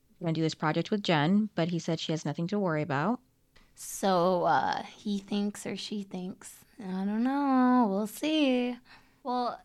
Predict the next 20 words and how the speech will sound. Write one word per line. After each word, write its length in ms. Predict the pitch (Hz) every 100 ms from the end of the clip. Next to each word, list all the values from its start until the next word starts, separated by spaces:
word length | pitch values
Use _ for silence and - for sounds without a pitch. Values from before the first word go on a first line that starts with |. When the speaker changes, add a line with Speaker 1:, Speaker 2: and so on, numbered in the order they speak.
| _
Speaker 3:
and 160 | 233 240
then, 420 | 240 240 214 202 -
um, 360 | 214 202 190 190
Dawson 560 | 190 180 190 - 208 220
said, 360 | 220 196 202 - -
"It'll 220 | 294 403 427
be 180 | 427
fun." 720 | 415 - 403 453 339 202 180 196 - _ _ _ -
<laughs> 400 | 226 214 196 -
I 100 | 220
mean 40 | 214
Speaker 2:
Working 340 | 208 247 233
with 160 | 220 185
Jen? 400 | 202 190 220 302 - _ - - 233
Speaker 3:
Well, 100 | 196
I 40 | 185
mean, 160 | 165 -
ours 360 | 175 440 370
was 220 | 208 180 -
fun. 420 | 175 175 370